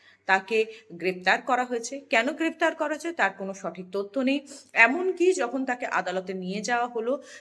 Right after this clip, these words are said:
তার যারা আইনজীবী, তারা কি উপস্থিত থাকলেন না, থাকলেন না। তার কারণ হিসেবে কি জানতে পারা গেল? জানতে এটা পারা যাচ্ছে যে, আহ, তাদেরই কোনো নিরাপত্তা নেই,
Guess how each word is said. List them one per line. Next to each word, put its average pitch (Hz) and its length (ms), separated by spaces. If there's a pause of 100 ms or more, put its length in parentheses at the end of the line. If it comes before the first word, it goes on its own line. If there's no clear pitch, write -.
(100)
তার 294 420
যারা 269 400
আইনজীবী, 208 480
তারা 240 200
কি 294 100
উপস্থিত 339 400
থাকলেন 156 340
না, 151 160 (360)
থাকলেন 294 380
না। 165 200 (220)
তার 302 220
কারণ 320 340
হিসেবে 349 320
কি 339 180
জানতে 277 300
পারা 302 220
গেল? 302 240 (720)
জানতে 214 320
এটা 254 140
পারা 220 220
যাচ্ছে 196 380
যে, 349 180 (300)
আহ, 220 240 (140)
তাদেরই 294 440
কোনো 330 220
নিরাপত্তা 180 640
নেই, 185 340